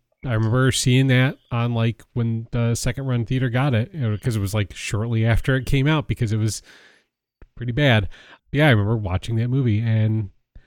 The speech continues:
I, I don't remember hating it, but I remember it being, like,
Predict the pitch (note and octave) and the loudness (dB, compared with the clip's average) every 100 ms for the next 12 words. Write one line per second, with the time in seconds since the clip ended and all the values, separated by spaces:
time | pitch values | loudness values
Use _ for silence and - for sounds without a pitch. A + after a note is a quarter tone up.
0 | _ _ _ _ _ _ _ _ D#3+ D#3 | _ _ _ _ _ _ _ _ -4 2
1 | D#3 D#3+ D#3+ G3 - _ _ _ _ _ | 4 6 4 2 -6 _ _ _ _ _
2 | _ _ _ _ _ _ _ _ _ _ | _ _ _ _ _ _ _ _ _ _
3 | C3+ D#3 D#3 F#3+ E3 D3+ C3+ - C#3 C3 | -4 0 2 4 2 2 0 0 2 2
4 | G#2 G2 A#2 - A#2 A2 A#2 B2+ A#2+ G#2+ | 0 -2 -6 -2 2 4 4 4 2 2
5 | A#2 A2+ A2 G#2+ G#2 - | 2 2 0 2 0 -2